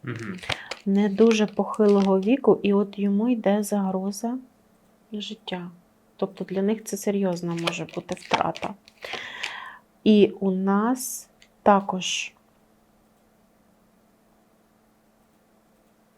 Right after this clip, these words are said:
Speaker 2: Чернігівщина. Зараз контроль, Сумщина, дислокація.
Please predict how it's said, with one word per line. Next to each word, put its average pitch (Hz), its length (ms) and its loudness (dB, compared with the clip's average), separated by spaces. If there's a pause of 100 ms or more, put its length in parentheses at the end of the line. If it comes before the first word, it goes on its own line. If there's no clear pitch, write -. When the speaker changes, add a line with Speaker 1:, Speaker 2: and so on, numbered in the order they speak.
(120)
Speaker 2:
Чернігівщина. 190 1080 -6 (840)
Зараз 208 460 2
контроль, 202 760 2 (300)
Сумщина, 196 960 0 (100)
дислокація. 196 1120 0